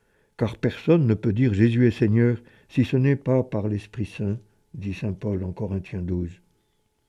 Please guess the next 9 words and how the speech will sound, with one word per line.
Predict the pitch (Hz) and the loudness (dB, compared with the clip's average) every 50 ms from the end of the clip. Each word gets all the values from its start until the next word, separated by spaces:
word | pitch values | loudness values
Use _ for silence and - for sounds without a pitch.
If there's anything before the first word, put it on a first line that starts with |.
| _ _ _ _ _ _ _ - - _ | _ _ _ _ _ _ _ -20 -10 _
Car | - 113 98 104 | -2 -2 0 2
l'Esprit | 113 107 104 - - 120 104 | 0 0 -2 -2 -2 -2 -2
sonde | - - - 131 139 143 131 131 117 - | -2 -2 -2 0 2 2 2 0 -2 0
tout, | - 147 143 147 147 151 - - - _ _ _ _ _ _ _ _ _ _ | 2 2 2 2 2 -2 -10 -20 -20 _ _ _ _ _ _ _ _ _ _
même | 117 107 127 156 156 147 | 0 4 4 4 4 4
les | 131 113 | 2 0
profondeurs | - - - 110 - - 117 104 101 117 120 113 | -2 -2 -6 -6 -4 -2 -4 -2 0 0 -2 0
de | 101 95 | -2 -4
Dieu. | 87 85 87 92 95 101 107 | -2 -2 0 0 2 0 0